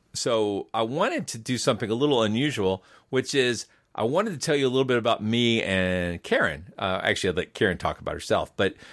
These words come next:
just because I, I think as I've listened to your interviews and read your books,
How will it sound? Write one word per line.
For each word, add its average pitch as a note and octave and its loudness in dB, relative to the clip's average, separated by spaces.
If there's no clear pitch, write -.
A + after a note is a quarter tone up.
just D#3+ -2
because D3 0
I, A#2 2
I B2+ 2
think D3 0
as A#2+ 2
I've B2 0
listened C#3+ 0
to C3 -2
your B2+ 2
interviews G#2+ 2
and F#2 2
read G2+ 2
your G2 -4
books, C#3+ -2